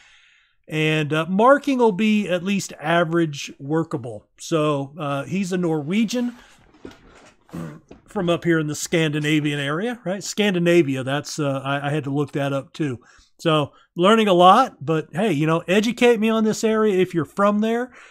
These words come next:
or have been there or know people that are there. I'm always interested to expand my boundaries a little bit, so help me out. Uh, so, v-, yeah, he accepted the deal. Well, actually,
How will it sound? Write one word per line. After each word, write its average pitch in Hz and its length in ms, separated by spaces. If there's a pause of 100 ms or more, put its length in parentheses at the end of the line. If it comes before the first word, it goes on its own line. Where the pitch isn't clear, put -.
(140)
or 139 240
have 127 240
been 165 220
there 208 480
or 123 320
know 143 220
people 185 340
that 185 140
are 180 100
there. 196 380 (720)
I'm 143 120
always 175 320
interested 185 640
to 170 140
expand 160 580
my 160 200
boundaries 127 480
a 123 60
little 120 240
bit, 143 360
so 131 340
help 180 180
me 208 140
out. 156 340 (500)
Uh, 151 320
so, 156 460
v-, 180 200
yeah, 202 260
he 175 160
accepted 214 540
the 185 80
deal. 196 460
Well, 156 140
actually, 170 400